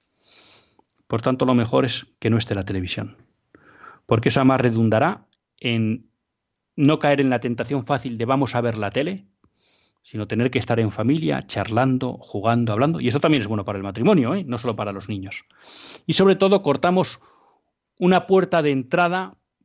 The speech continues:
privilegiada para aquellos que quieren meterse en la mente de nuestros hijos. Y a partir de ahí, claro que se pueden ver películas,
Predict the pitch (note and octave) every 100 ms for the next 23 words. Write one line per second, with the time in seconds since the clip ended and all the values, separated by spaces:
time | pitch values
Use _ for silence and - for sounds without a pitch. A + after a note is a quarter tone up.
0 | - B2+ C3 E3 C#3+ - D3 D#3 D#3 B2
1 | A2 C3+ C3+ C#3 - A2+ B2 A#2+ A2+ G#2
2 | A#2 A#2 B2 B2+ - G#2+ G2 G#2 G#2 G2
3 | F#2 - - - - - _ _ _ _
4 | _ _ _ _ _ _ _ - _ -
5 | G#2 G#2 G2 A#2 A#2+ B2+ G3+ - _ _
6 | _ _ _ - - - _ _ _ -
7 | B2 E3+ A2+ - G2 G#2 G2+ G2 G2 A2+
8 | G3 B2+ G#2